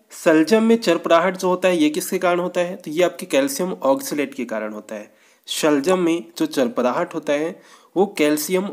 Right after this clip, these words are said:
ऑक्सलेट के कारण होता है। सभी लोग अच्छे से इन, इन जितने भी हमने आपको बताए हैं इस वीडियो में, सभी लोग अच्छे से इसको प्रिपेयर कर लेंगे, रिव-, रिवाइज कर लेंगे और सभी लोग इनको याद कर लेंगे, ठीक है। इससे आपके एग्जाम में प्रश्न जरूर बनेंगे।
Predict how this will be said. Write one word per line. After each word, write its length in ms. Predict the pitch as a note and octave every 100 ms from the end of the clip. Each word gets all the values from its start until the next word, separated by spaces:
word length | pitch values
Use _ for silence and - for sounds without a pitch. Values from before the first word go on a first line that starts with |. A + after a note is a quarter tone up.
| -
ऑक्सलेट 560 | C#3+ C#3+ - D#3+ D#3+
के 140 | D3+ A#2+
कारण 260 | A2+ A2
होता 240 | A2 G#2+ A2+
है। 160 | A2+ - _ -
सभी 300 | E3 D#3+ F3+
लोग 340 | F3+ F3+ -
अच्छे 300 | - - F#3+
से 140 | G3
इन, 160 | E3+ D#3+ -
इन 280 | E3 F#3 F#3 _ _ _ _ -
जितने 260 | D3+ G3
भी 80 | F#3
हमने 200 | F3+ F3
आपको 260 | E3 D#3+ D#3+
बताए 320 | C3 C#3+ D#3+
हैं 100 | E3+
इस 120 | D#3
वीडियो 280 | D#3+ D3 D3+
में, 160 | D#3+ F3+
सभी 360 | - C#3+ E3+
लोग 140 | E3 D#3+
अच्छे 280 | C#3 - D#3+
से 100 | D#3
इसको 180 | E3
प्रिपेयर 360 | E3 A#2+ C3+ C#3
कर 140 | C#3+
लेंगे, 300 | C#3+ D3 D#3
रिव-, 340 | C#3 A#2 A#2 C3
रिवाइज 440 | B2 B2 C#3+ D3+
कर 120 | D#3
लेंगे 280 | D3 D3 D#3
और 320 | D#3 - B2 B2
सभी 240 | - C3 D3+
लोग 160 | C#3
इनको 240 | C3 B2 E3
याद 240 | G#2+ - -
कर 100 | A2
लेंगे, 280 | A2 G#2+
ठीक 240 | - F3 -
है। 80 | - _ _ _ _ D3
इससे 240 | - G3
आपके 240 | F3+ A3+
एग्जाम 260 | E3+ D#3+ D#3
में 80 | F3
प्रश्न 300 | E3 D#3 D#3+
जरूर 300 | B2 A#2+ B2
बनेंगे। 440 | G#2+ G#2+ A2 A#2